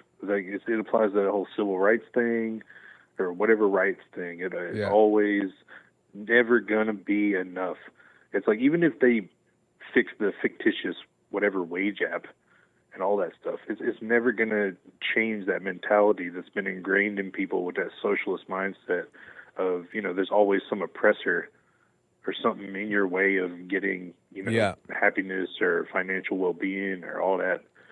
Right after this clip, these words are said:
Speaker 1: It's
Speaker 2: Yeah.
Speaker 1: none of that stuff matters, and that's why society's falling apart.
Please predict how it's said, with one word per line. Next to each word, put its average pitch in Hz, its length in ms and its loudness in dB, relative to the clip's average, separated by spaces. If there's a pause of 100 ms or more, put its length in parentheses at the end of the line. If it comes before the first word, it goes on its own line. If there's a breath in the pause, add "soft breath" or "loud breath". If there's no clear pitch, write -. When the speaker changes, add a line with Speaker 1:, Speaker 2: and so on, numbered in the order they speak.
(420 soft breath)
Speaker 1:
It's 107 160 2
Speaker 2:
Yeah. 95 100 -10 (1200 loud breath)
Speaker 1:
none 135 200 0
of 147 60 4
that 120 160 2
stuff - 200 2
matters, 104 380 2
and 92 100 -8
that's 110 140 -2 (100)
why 101 240 2
society's 92 500 0 (120)
falling 98 220 0
apart. - 360 -2